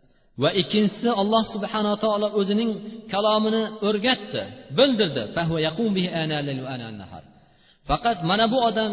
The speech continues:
kecha-yu kunduz Allohning kalomi ustida qoyim bo'ladi. Mana bu odamlarga hasad qilinadi. Hasad birodarlar, bu hasadil g'ibta deganda, ya'ni bir birodarimizga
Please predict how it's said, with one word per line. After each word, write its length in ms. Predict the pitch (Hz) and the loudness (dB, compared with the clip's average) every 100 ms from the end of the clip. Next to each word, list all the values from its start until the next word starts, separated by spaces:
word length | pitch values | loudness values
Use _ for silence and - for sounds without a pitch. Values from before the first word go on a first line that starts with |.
| 180 | -6
kecha-yu 420 | - 214 220 226 220 | -4 -2 0 -2 -2
kunduz 320 | 214 202 196 | -2 -2 -4
Allohning 540 | 190 190 196 180 190 180 | -2 0 0 -2 -4 -4
kalomi 400 | 185 175 165 160 | -2 -2 -2 -6
ustida 300 | - 139 143 | -10 -10 -8
qoyim 340 | 156 131 117 | -4 -4 -4
bo'ladi. 260 | 104 90 87 | -8 -8 -8
Mana 220 | 95 147 175 | -2 0 0
bu 100 | 190 | 0
odamlarga 520 | 170 160 156 143 139 | -2 -4 -4 -6 -8
hasad 300 | 135 135 120 | -10 -12 -12
qilinadi. 340 | - 90 67 - _ _ _ _ _ _ _ _ _ _ _ | -14 -18 -18 -20 _ _ _ _ _ _ _ _ _ _ _
Hasad 400 | 135 147 240 277 - - - - - - _ _ _ _ _ _ - - | -6 2 4 2 -2 -14 -16 -18 -20 -20 _ _ _ _ _ _ -20 -8
birodarlar, 540 | 156 196 175 156 107 - - - - - _ | 0 0 0 -2 -6 -10 -18 -20 -20 -20 _
bu 120 | 131 214 | -2 -2
hasadil 580 | - 220 240 240 226 196 139 117 | 0 -4 0 -2 -2 -8 -10 0
g'ibta 420 | 208 269 - 339 202 165 170 | 0 0 -2 -4 -4 -8 -8
deganda, 540 | 180 185 185 180 247 254 - - - - _ _ _ _ _ 120 | -6 -4 -4 -4 -6 -8 -12 -20 -20 -20 _ _ _ _ _ -2
ya'ni 240 | 151 226 247 156 | 0 0 -2 -2
bir 160 | 180 233 | -2 -2
birodarimizga 960 | 190 202 208 202 202 202 190 175 247 | -2 0 0 0 -2 -2 -4 -4 -4